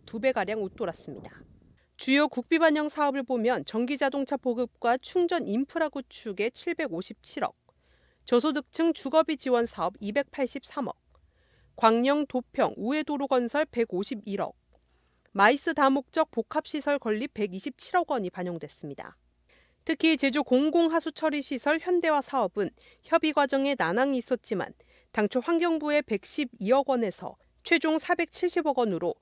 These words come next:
제주도가 요구한 예산이 전액 편성됐습니다. 하지만 예산이 전혀 반영되지 않거나 당초 요구한 금액에서 크게 후퇴한 사업도 적지 않습니다.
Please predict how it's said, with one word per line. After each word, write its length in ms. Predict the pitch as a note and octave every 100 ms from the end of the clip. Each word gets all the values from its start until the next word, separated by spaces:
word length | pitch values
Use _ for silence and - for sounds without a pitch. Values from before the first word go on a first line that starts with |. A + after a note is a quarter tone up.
| _ _
제주도가 560 | - A3+ C4+ D4+ C#4+ G#3
요구한 400 | A3+ D#4 D#4 C#4+
예산이 440 | C4+ B3 A3 D4+
전액 440 | - F#3 A3 D4+
편성됐습니다. 960 | - D4 A#3+ F#3+ D3+ - D3 C#3+ - - _ _ _ _ _ _ _ _
하지만 420 | C#4 C4+ C#4+ C#4+
예산이 420 | F#3+ A3 F4 F4
전혀 340 | - G#3 A3+ D#4
반영되지 540 | A#3+ B3+ C#4+ C4+ C4
않거나 520 | G3 F#3+ A3+ F#3 E3 - _ _
당초 440 | - G#3+ A#3 D4+ B3+
요구한 400 | F#3 A3 D4 D4
금액에서 600 | C#4+ C4 A#3+ G3 A3+ F3 -
크게 320 | - - E4
후퇴한 440 | - - - E4
사업도 460 | - B3 - - B3
적지 420 | - - - A3+
않습니다. 720 | E3+ F#3 - G#3+ D#3+ -